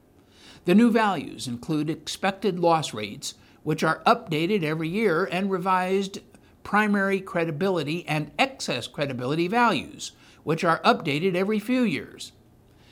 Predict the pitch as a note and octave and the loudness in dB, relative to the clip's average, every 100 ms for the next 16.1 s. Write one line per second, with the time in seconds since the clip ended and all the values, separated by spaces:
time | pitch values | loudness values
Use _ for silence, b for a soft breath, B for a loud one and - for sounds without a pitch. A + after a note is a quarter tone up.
0 | b b - E3 D#3+ F3+ E3 F3 F3+ - | b b 0 2 2 0 2 2 2 2
1 | F#3 G#3+ G#3 A3 E3 F3 E3 E3 F3 E3 | 2 2 0 0 -2 -2 -4 -2 0 -2
2 | F#3+ F3+ D#3+ C#3+ G3 G#3+ F3 G3 E3+ D#3+ | -2 -2 -2 2 4 6 6 4 0 -2
3 | - E3+ E3+ D#3+ E3 D3 C#3 C#3+ C#3 C3 | -4 -2 -2 -4 -4 -4 -4 -8 -8 -8
4 | F3+ E3+ C#3+ D3 C#3+ F3+ A3 A#2 F#2+ - | -8 -8 -2 -2 0 0 0 -2 -6 -14
5 | - C3 C3+ D#3+ E3 F3 F3+ - F#3+ D#3+ | -14 -10 -6 -4 -2 -2 -4 -4 -2 -2
6 | E3 - B B B B E3 F3 C4 C#4 | -2 -8 B B B B -2 2 6 6
7 | G#3 G#3+ G3+ F#3 F3+ G3 F#3+ G3 F#3 A3+ | 6 4 2 2 0 0 0 0 -2 0
8 | B3 B2+ C#3+ C#3+ - D#3+ E3+ E3 D3+ C#3+ | 2 0 -2 -6 -4 -2 -2 -4 -2 -2
9 | C#3+ D3 D#3+ C#3+ B2 F#2+ - - - _ | -4 -6 -2 -2 -4 -10 -20 -20 -20 _
10 | _ _ _ _ _ _ _ B B B | _ _ _ _ _ _ _ B B B
11 | B B D#3+ G#3+ G#3+ C#3+ F3 F#3 E3+ - | B B 2 2 2 -2 -2 -2 -2 -4
12 | F3+ F#3 E3 F3 E3 E3 F#3 F3 F#3 F#3 | -2 -2 -2 -4 -4 -6 -4 -4 -4 -8
13 | - C#3 C#3 D3 C#3 C#3 C#3+ C#3 C#3 F#3 | -4 -2 -2 -4 -4 -2 -2 -2 -4 -4
14 | E3 D#3+ - - C4 A#3 A3 G3+ E3 C#3 | -2 -6 -6 -2 2 2 0 -2 -4 -2
15 | E3+ D3+ D3+ G3 F#3 D#3+ D3+ F#3 G3+ G3+ | 0 0 -2 0 0 0 0 0 0 -4
16 | - | -10